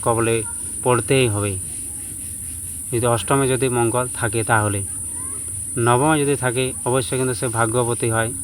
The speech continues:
যে নারীর সঙ্গে তার বিয়ে হবে সে কিন্তু অবৈ-, অবশ্যই সে লক্ষ্মী রূপা। সে আশা মতে তার হয়তো অনেক কিছু গুণের মাধ্যমে শ্বশুরবাড়ির মানুষের মন জয় করে নেবে, আধ্যাত্মিক লাইনে তার পূজা পাঠে ভক্তি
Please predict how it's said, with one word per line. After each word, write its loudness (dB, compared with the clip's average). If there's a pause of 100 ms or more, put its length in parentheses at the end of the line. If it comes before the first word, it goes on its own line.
যে 2
নারীর 2
সঙ্গে 0
তার 2
বিয়ে 2
হবে -2 (120)
সে -8
কিন্তু -2
অবৈ-, 0 (340)
অবশ্যই 2
সে -2
লক্ষ্মী 0
রূপা। 0 (640)
সে 0
আশা 6
মতে 0
তার 6 (640)
হয়তো 0
অনেক 2
কিছু 0 (400)
গুণের 2
মাধ্যমে 2 (120)
শ্বশুরবাড়ির 0 (400)
মানুষের 0
মন 2
জয় 2
করে 0
নেবে, 0 (440)
আধ্যাত্মিক 4
লাইনে 2
তার -2
পূজা 0
পাঠে 2
ভক্তি -2